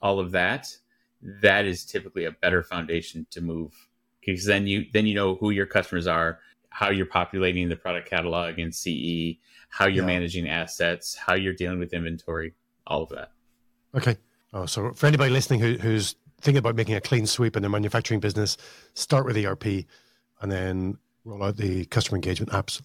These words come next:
Speaker 2: later on.
Speaker 1: It's a longer process. It depends on your, what you want your quick wins to be, right? We do it all the time the other way around.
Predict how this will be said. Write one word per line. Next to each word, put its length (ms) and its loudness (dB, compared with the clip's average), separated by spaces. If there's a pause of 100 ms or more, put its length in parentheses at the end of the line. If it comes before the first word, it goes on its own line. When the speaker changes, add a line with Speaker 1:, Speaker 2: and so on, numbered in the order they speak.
Speaker 2:
later 200 -14
on. 140 -18 (720)
Speaker 1:
It's 160 4
a 60 8
longer 360 4
process. 760 2 (120)
It 120 0
depends 480 2
on 240 6
your, 520 2 (460)
what 180 4
you 120 2
want 200 2
your 320 2
quick 280 -6
wins 260 0
to 80 -8
be, 260 -6 (460)
right? 260 -4 (480)
We 160 0
do 180 4
it 60 6
all 120 6
the 100 0
time 340 2
the 120 2
other 160 0
way 120 0
around. 520 -2